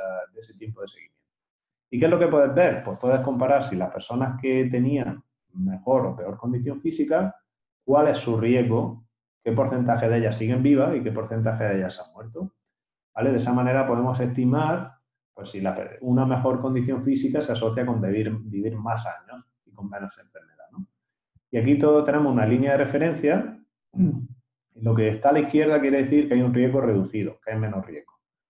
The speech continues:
¿vale? Y vemos que todos, absolutamente todos los estudios se quedan a la izquierda de la línea discontinua pequeñita de puntitos, que quiere decir que la evidencia es muy contundente, es consistente,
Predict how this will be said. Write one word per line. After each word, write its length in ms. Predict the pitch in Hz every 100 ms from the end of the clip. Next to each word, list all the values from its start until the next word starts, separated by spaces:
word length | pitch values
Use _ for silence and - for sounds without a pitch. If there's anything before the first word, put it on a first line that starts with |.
| _ _ -
¿vale? 140 | 117
Y 40 | 127
vemos 280 | 127 123
que 80 | 120
todos, 640 | 104 - 151 165 170 170
absolutamente 720 | 139 - 117 139 147 151 135 147
todos 280 | 147 147
los 280 | 143 143 131
estudios 420 | - 147 139 151
se 100 | -
quedan 300 | 101 117 123
a 200 | 120 104 98
la 100 | 92
izquierda 760 | - - 131 127 123 135 127
de 120 | - 98
la 120 | 90
línea 560 | 104 113 113 117 117 - _ _ _ -
discontinua 520 | 101 110 107 117 110
pequeñita 460 | 110 110 127 123
de 120 | 117 104
puntitos, 640 | 92 117 123 123 - - _ _ _ _ -
que 120 | 92
quiere 240 | 110 117
decir 340 | 117 123 117 110
que 280 | 101 98
la 120 | 95 95
evidencia 460 | 98 123 135 139
es 120 | 113
muy 360 | 117 120 139 139
contundente, 800 | 127 120 113 110 113 113 123 - _ _ _ _
es 280 | - 117 113
consistente, 1000 | 120 113 110 92 - 117 113 123 151 -